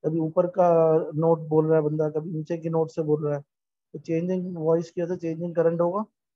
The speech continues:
Then a magnetic force is produced on the coil, इस कॉइल में मैग्नेटिक फोर्स बन गई जो कि चेंजिंग होगी। As the current is alternating, so the magnetic force on the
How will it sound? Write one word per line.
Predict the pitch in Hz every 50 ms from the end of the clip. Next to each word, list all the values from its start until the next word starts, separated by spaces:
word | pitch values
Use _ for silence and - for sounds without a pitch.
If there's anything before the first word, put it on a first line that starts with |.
| _ _ _ _ _ _ _ _ _ -
Then | 156 160 175
a | 175
magnetic | 170 160 156 151 160 160 170 196 190 -
force | - 180 180 175 196
is | 202 185
produced | _ - 165 175 202 208 190
on | 180 175
the | 165 160 160 -
coil, | 143 135 139 156
इस | 160 151 -
कॉइल | - 160 156 165 165
में | 170 165
मैग्नेटिक | 160 151 160 160 170 170 _
फोर्स | - 180 175 156
बन | 170 170 175
गई | 170 180 185 175
जो | 156 160 160
कि | 160 165
चेंजिंग | 151 160 156 156 160 160 160 160
होगी। | 160 151 151 156 156 - _ _ _ _ _ _ _ _ _ _ -
As | 147 156
the | 156 190 185
current | - 180 170 180 196 202 208
is | 202 196
alternating, | 185 180 180 214 214 214 196 180 - 190 185
so | 180 180 180
the | 190 185
magnetic | 180 170 165 165 165 165 190 185 _ _
force | - 180 208 202 196
on | 202
the | 190 185